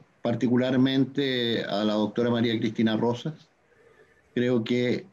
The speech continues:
está haciendo un trabajo formidable en estas, estas tardes con, que permiten tener una visión plural sobre distintos temas. Ella es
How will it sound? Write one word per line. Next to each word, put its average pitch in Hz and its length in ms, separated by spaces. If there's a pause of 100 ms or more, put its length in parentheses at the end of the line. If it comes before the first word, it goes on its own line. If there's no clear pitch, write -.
está 101 220
haciendo 123 340
un 113 120
trabajo 113 760
formidable 110 1040 (920)
en 123 580 (400)
estas, 117 640
estas 117 380
tardes 135 400
con, 135 480 (560)
que 127 100
permiten 139 540
tener 143 260
una 151 160
visión 135 420
plural 131 480
sobre 120 340
distintos 110 460
temas. 127 480 (600)
Ella 127 640 (440)
es 123 360